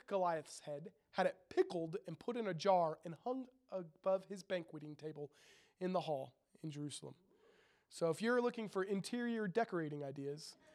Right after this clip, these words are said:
um, <laughs> awesome. Well, I made it through, through most of it. So, um, I have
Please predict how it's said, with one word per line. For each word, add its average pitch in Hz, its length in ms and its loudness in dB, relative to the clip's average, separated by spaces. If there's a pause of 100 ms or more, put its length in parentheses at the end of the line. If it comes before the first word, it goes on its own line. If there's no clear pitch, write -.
(580)
um, 151 500 2 (720)
<laughs> - 1120 -2 (2750)
awesome. 165 360 12
Well, 156 120 8
I 233 140 12
made 277 180 12
it 220 100 10
through, 196 380 6
through 196 180 4
most 165 240 6
of 151 80 -4
it. 143 140 -2
So, 151 260 -2 (320)
um, 160 460 2 (720)
I 240 120 12
have 226 380 8